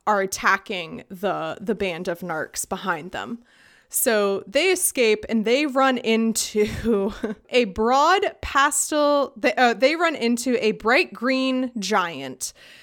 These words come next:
who has a broad, uh, a broad green pastel, wait, what? A broad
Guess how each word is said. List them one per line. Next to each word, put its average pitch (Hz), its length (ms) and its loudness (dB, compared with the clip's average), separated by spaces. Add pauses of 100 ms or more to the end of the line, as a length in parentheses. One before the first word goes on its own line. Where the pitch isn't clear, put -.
(160)
who 247 200 0
has 240 160 0
a 220 80 2
broad, 262 600 2
uh, 226 220 2
a 226 80 0
broad 262 400 2
green 254 420 -2 (120)
pastel, 202 840 -2
wait, - 160 -6
what? - 300 -6 (800)
A 247 80 4
broad 330 400 4